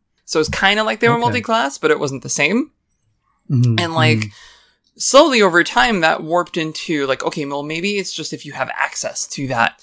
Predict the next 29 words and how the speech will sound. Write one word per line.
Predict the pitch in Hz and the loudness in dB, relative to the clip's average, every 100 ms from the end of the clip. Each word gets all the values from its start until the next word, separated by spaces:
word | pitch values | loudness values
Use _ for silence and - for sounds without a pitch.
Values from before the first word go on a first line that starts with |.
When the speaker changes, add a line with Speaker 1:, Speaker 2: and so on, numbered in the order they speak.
| _ _ _ - | _ _ _ -8
Speaker 1:
kind | - 131 123 | -2 -2 0
of | 120 117 _ _ _ _ - | -4 -6 _ _ _ _ -10
class, | - 117 - - | 0 2 2 -2
you | 131 | -4
know | |
what | 127 | -4
I | |
mean? | 127 127 165 _ - - _ _ - | -6 -8 -8 _ -20 -20 _ _ -8
And | 156 | -4
then | 151 143 139 | -2 -2 2
eventually, | 151 151 156 - 123 131 131 135 _ _ _ - | 2 2 -2 -4 -6 -6 -8 -12 _ _ _ 0
I | 220 | 2
don't | 240 | 2
remember | 240 220 208 | 0 0 0
what | - 185 180 | 0 -6 -4
the | - | -2
impetus | 214 226 147 123 | -2 0 -2 -2
was, | 143 123 | -4 -4
but | - 147 | -2 -2
eventually | 175 175 165 143 | 0 -2 0 0
I, | 131 123 - | 0 -2 -6
I | |
went | 131 131 123 | -4 -4 -6
to | - | -6
graphic | - 226 202 135 | 0 0 0 -8
design | 131 131 | -8 -6
and | 131 | -4
I'm | |
like | 135 135 | -4 -6